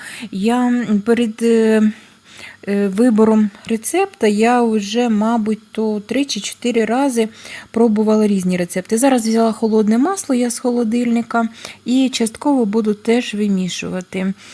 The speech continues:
Я взяла, який мені найбільше сподобався, він у мене вже збірний з усіх рецептів, тому що я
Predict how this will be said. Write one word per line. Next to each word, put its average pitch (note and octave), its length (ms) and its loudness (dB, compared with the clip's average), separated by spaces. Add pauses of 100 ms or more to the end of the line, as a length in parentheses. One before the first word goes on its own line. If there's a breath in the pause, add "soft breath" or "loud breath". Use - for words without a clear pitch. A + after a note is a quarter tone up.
(200 loud breath)
Я D4+ 180 2
взяла, C#4+ 360 2
який C4+ 500 2
мені A3 340 4
найбільше G#3+ 580 0
сподобався, A3 720 -2
він A3+ 180 0
у A3 60 2
мене G#3 280 2
вже G3+ 240 2
збірний F#3 600 0
з F3 80 -6
усіх F#3 400 -6
рецептів, B3 640 -4 (440 loud breath)
тому G3+ 280 0
що G#3 180 -4
я G3 380 0